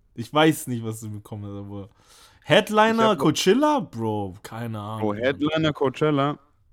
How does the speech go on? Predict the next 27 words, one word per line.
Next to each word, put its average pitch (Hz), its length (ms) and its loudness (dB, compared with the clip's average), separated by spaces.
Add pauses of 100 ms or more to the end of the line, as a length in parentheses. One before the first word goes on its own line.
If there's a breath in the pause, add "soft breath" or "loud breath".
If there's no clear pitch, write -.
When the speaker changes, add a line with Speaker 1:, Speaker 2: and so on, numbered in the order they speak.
(880)
Speaker 1:
Sind 113 260 -10
schon 196 320 4
Speaker 2:
Ich - 0 -
hab 131 140 -2
Speaker 1:
so - 0 -
Speaker 2:
auch 175 320 2 (260)
Speaker 1:
paar 156 240 4
Millionen 120 480 0
auf 101 200 -12
jeden 101 220 -8
Fall. - 280 -20 (880)
Speaker 2:
Ich - 100 -18
hab 113 160 -10
auf 117 180 -6
Insta 135 380 -6
gepostet, 139 640 -8
in 113 60 -4
die 110 80 -6
Story, 127 420 -8
blöd 131 320 -14
gesagt, 135 540 -16
und 104 160 -14
hab 104 160 -12
die - 80 -16
Leute 113 340 -12
gefragt. - 560 -18 (300)
Speaker 1:
Mhm. 131 440 -10